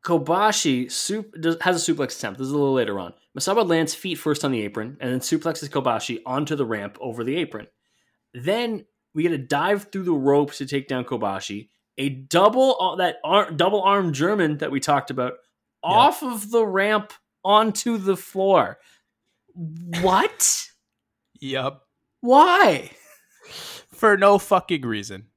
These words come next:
Speaker 2: Evan. For no reason.
Speaker 1: Kobashi gets
Speaker 2: Uh,
Speaker 1: back in the ring at nineteen. And for those of you who were like, "Why was it nineteen?" It's a twenty count in Japan.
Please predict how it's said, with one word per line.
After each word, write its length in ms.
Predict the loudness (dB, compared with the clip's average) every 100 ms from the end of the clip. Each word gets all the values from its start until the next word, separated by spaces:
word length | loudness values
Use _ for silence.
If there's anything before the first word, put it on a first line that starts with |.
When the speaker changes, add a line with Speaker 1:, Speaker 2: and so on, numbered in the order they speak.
| _ -20 _ _
Speaker 2:
Evan. 360 | -8 -6 -8 -12 _ _
For 180 | 2
no 200 | 4 4
reason. 400 | 2 -4 -8 -10 -6
Speaker 1:
Kobashi 460 | 0 4 4 6 6
gets 120 | 6
Speaker 2:
Uh, 40 | 6
Speaker 1:
back 180 | 6
in 80 | 6
the 60 | 4
ring 160 | 4
at 80 | 2
nineteen. 640 | 0 2 2 0 -4 -4 -4
And 100 | -4
for 80 |
those 220 | 0 0 0
of 60 |
you 40 | -4
who 120 | -2
were 100 | 2
like, 180 | 2 4
"Why 200 | 4 4
was 140 | 2
it 100 | -4
nineteen?" 720 | -2 -2 -4 -4 -2 -2 -4 -10 _ _ _ _ -20
It's 140 | -20
a 40 |
twenty 280 | -8 -2 -2
count 240 | -2 -6 -8
in 60 |
Japan. 260 | -14 -14